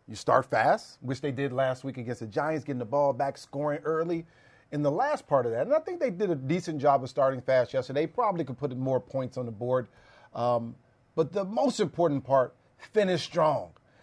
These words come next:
And I think in this situation, when you're telling your team, "Start fast, finish strong," it's about being aggressive. That means your play and, uh, your play calling as well. And I think yesterday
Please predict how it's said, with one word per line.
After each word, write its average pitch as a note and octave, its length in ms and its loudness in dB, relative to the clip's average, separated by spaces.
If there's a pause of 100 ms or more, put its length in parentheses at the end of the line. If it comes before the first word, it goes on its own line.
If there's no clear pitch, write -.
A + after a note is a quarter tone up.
And F#3+ 80 4
I G3 100 8
think B3+ 280 2
in F3+ 160 -4
this A3+ 180 0
situation, D#3 720 -4
when C#3+ 120 0
you're D3 80 -2
telling F3 260 0
your D3+ 120 -2
team, D3+ 280 -6
"Start D3+ 340 2
fast, D3 280 2
finish D3 160 -4
strong," D#3 280 -2 (220)
it's F#3 180 -2
about G3+ 300 4
being E3+ 200 -2
aggressive. B2 580 2
That C3+ 100 -2
means B2+ 300 -6 (280)
your C3+ 160 -4
play C3+ 540 2 (400)
and, G3+ 200 -4
uh, A3 420 -2
your B3 180 -6
play D4+ 220 10
calling B3+ 340 2
as G3+ 140 -2
well. A#3 240 8
And E3+ 100 0
I G3 60 4
think G3 340 -2
yesterday G3 560 -4